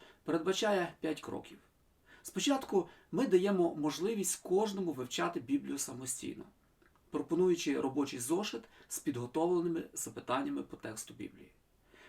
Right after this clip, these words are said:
Матеріал розбитий на уроки і дні. Таким чином, це мотивує кожного щоденно читати Біблію,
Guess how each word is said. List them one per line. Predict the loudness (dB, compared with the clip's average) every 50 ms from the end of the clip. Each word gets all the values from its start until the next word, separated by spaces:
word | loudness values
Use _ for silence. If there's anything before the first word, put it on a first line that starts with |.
| -14 -8
Матеріал | -6 -4 0 2 2 2 2 2
розбитий | 0 0 0 0 -2 -2 2 2 2
на | 4 4
уроки | 2 2 0 -2 -4 -4 -6 -8 -10 -10 -12 -18 -20 -20 _ _
і | -4 -4
дні. | -4 -2 -2 -4 -2 -2 -4 -6 -8
Таким | -8 -4 -2 -2 -2 2
чином, | 2 2 2 2 -2 -4 -6 -10 -12 -6
це | -2 -2 0 0
мотивує | 0 2 2 2 6 6 6 6 4
кожного | 2 -4 -4 -4 -2 -2 0 0 0 0
щоденно | 0 -2 -2 -2 0 0 2 2 2 2 0 0
читати | -4 -6 -6 -4 -2 -2 -2 -2 -2
Біблію, | -4 -4 -6 -6 -2 0 0 0 0